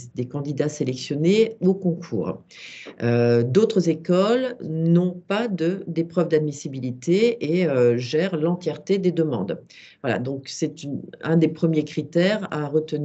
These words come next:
lorsque vous allez organiser votre calendrier. Alors, en revanche, toutes les écoles vous demanderont, euh, ce qu'on appelle, nous, un portfolio, un dossier de travaux artistiques.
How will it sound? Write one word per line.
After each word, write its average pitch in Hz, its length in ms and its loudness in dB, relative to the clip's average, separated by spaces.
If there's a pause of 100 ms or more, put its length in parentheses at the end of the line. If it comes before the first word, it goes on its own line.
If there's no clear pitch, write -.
(260)
lorsque 156 300 -4
vous 143 180 -4
allez 143 140 0
organiser 139 460 -2
votre 156 260 -2
calendrier. 147 640 -2 (960)
Alors, 131 260 2
en 233 140 6
revanche, 185 640 2 (600)
toutes 339 460 2
les 175 800 4
écoles 247 420 -2
vous 202 220 0
demanderont, 202 800 0 (100)
euh, 143 140 -4
ce 135 80 -10
qu'on 156 140 -4
appelle, 170 440 4
nous, 180 160 6
un 160 60 4
portfolio, 156 680 -2
un 175 80 0
dossier 156 340 -4
de 147 100 -4
travaux 135 360 -6
artistiques. - 800 -6